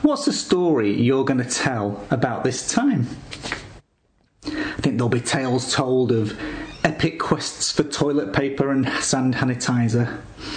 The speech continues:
accounts of working from home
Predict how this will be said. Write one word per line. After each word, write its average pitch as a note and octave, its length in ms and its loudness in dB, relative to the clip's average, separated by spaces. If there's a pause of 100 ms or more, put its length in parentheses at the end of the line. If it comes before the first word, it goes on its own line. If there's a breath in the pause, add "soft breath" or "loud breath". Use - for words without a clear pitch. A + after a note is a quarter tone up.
(380 loud breath)
accounts - 520 0
of - 400 0
working D3 360 4
from C3+ 280 -2
home A#2+ 520 0